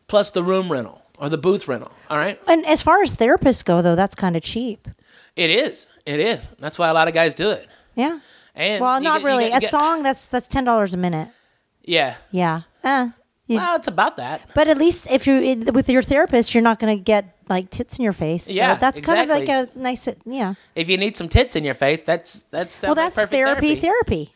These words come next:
Speaker 1: Yeah, right?
Speaker 2: Yeah.
Speaker 1: Yeah, I like it. Therapy, therapy.
Speaker 2: <laughs> Yeah.
Speaker 1: That's awesome, though. So what happened at your titty bar?
Speaker 2: You should just listen to the interview. It's with George Perez, who is a
Speaker 1: Great comedian.
Speaker 2: Yeah, a comedian by night, and by day he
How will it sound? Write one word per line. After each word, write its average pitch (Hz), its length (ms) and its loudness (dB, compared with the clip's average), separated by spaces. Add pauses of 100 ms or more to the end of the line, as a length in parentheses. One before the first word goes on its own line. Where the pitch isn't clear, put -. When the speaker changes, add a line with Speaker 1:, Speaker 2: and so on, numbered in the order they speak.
(360)
Speaker 1:
Yeah, 214 200 0
right? 139 280 -2
Speaker 2:
Yeah. 339 240 0 (420)
Speaker 1:
Yeah, 440 260 2 (120)
I 185 60 4
like 208 220 0
it. 156 160 -4
Therapy, 202 400 0
therapy. 120 400 -10 (140)
Speaker 2:
<laughs> 131 120 -14
Yeah. 403 240 4 (840)
Speaker 1:
That's - 180 -2
awesome, 202 400 -4
though. 123 200 -10
So 269 140 0
what 269 140 4
happened 285 300 -2
at 240 120 -4
your 220 120 -6
titty 269 240 -2
bar? 139 260 -6 (220)
Speaker 2:
You 302 160 0
should - 160 -8
just 320 160 0
listen 330 260 -2
to 269 100 2
the 233 140 4
interview. 220 300 2
It's 202 280 -2
with 269 140 2
George 247 320 0
Perez, 240 380 2
who 214 360 2
is 196 220 -2
a 196 280 0
Speaker 1:
Great 196 180 2
comedian. 160 420 0
Speaker 2:
Yeah, 226 380 2
a 226 100 -2
comedian 247 380 2
by 320 100 4
night, 269 260 0
and 233 120 -2
by 240 100 2
day 247 300 2
he 233 460 -6